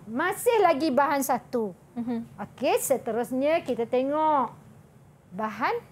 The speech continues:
Speaker 1: dua. Jadi kita dah ambil bahan dua. Seterusnya kita tengok bahan dua lagi
Speaker 2: Ya.
Speaker 1: dan seterusnya bahan tiga.
Speaker 2: Mhm.
Speaker 1: Okey.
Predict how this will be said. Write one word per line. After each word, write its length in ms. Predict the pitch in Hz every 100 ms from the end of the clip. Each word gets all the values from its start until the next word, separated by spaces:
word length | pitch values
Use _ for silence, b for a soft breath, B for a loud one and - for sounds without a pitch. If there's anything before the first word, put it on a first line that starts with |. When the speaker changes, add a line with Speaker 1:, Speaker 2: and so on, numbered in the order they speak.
| - -
Speaker 1:
dua. 440 | 226 214 202 196 - - - -
Jadi 220 | 240 233 349
kita 300 | 311 262 294
dah 240 | 277 247
ambil 360 | 247 240 311 349
bahan 300 | 254 269 285
dua. 300 | 349 381 226 B B B B
Seterusnya 840 | - 403 392 302 277 277 285 349
kita 280 | 330 262 247
tengok 560 | 240 233 254 320 494 - - - - -
bahan 580 | 185 254 269 285 285 302 - -
dua 400 | 190 233 269 254
lagi 380 | 214 202 185 359 539 523 - -
Speaker 2:
Ya. 220 | 233 226
Speaker 1:
dan 340 | 254 269 269 370 - - - -
seterusnya 840 | - 330 311 254 262 262 254 262
bahan 460 | 233 226 226 277 508 523 - - - - -
tiga. 500 | 247 190 254 214 190 - - - - -
Speaker 2:
Mhm. 320 | 233 214 220
Speaker 1:
Okey. 300 | - 269 247